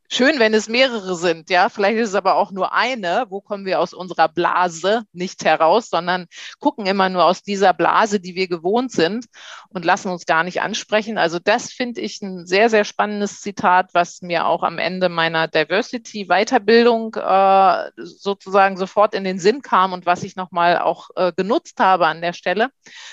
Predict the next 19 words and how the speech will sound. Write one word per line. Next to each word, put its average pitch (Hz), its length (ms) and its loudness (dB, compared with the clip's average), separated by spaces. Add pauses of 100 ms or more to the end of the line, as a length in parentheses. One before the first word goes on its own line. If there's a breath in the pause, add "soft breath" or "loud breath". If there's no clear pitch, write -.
(100)
was 196 160 -2
mich 196 120 -6
so 202 100 -6
ein 196 40 -6
bisschen 196 300 0
begleitet. 190 800 -2 (420 loud breath)
Aber 190 600 4
mich 185 260 -6
begleiten 170 540 0
auch, 165 380 0
äh, 165 180 -4
klar, 190 300 2
wie 180 80 -6
könnte 190 180 -8
es - 80 -16
auch - 140 -4
anders 175 280 -2
sein, 175 320 0
Steve - 300 -12